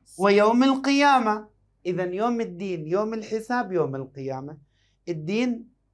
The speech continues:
رح تتحاسب عليه، وإذا ما جبتش علامة كاملة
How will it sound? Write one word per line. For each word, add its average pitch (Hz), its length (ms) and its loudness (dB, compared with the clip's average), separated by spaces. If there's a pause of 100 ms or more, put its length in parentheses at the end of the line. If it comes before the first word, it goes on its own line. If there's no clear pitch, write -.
(420)
رح 160 140 -4
تتحاسب 208 600 -4
عليه، 220 460 -2 (460)
وإذا 175 200 -2
ما 185 100 -2
جبتش 208 400 -6
علامة 220 380 0
كاملة 247 540 -2